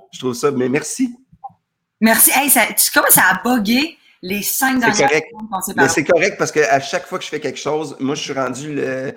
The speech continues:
Speaker 1: Dominique Harpin du web, mais le contraire. Jusqu'à date,
Speaker 2: <laughs>
Speaker 1: j'avais aucun problème. Jusqu'à, hey, j'ai fait des lives que ça finissait plus, que j'ai, j'allais chez le voisin finir mes lives. Euh, est-ce que je suis zéro technologie, mais, euh, là, je disais, hey man, tout a bien été, et voilà.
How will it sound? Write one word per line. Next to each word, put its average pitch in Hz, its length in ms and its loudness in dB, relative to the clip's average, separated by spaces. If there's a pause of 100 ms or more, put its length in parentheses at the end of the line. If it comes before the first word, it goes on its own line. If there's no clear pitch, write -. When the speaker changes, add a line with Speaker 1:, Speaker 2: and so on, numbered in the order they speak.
(200)
Speaker 1:
Dominique 160 400 0
Harpin 156 380 -2
du 127 140 -4
web, 147 280 2
mais 139 100 0
le 131 120 2
contraire. 120 560 -2 (600)
Jusqu'à - 300 2
date, - 180 0 (100)
Speaker 2:
<laughs> - 160 -10
Speaker 1:
j'avais 165 220 2
aucun 208 300 4
problème. 160 400 0
Jusqu'à, 143 320 -2
hey, 139 80 2
j'ai 143 100 -2
fait 165 180 -2
des 151 160 -2
lives 151 380 -2
que 135 100 -4
ça 127 160 -4
finissait 135 440 -2
plus, 151 260 -8
que 123 180 -2
j'ai, 120 240 -2
j'allais 135 260 0
chez 147 140 -4
le 127 80 -2
voisin 127 400 0
finir 135 300 0
mes 127 140 0
lives. 127 360 0 (460)
Euh, 123 680 2
est-ce 120 220 -6
que - 40 -14
je - 60 -4
suis 131 220 -2
zéro 143 280 2
technologie, 135 520 2
mais, 151 220 2
euh, 131 100 4 (160)
là, 170 140 4
je - 60 -4
disais, 151 240 0
hey 143 180 4
man, 151 260 2
tout 180 160 2
a 135 80 4
bien 147 240 4
été, 139 480 0
et 147 40 0
voilà. 170 440 0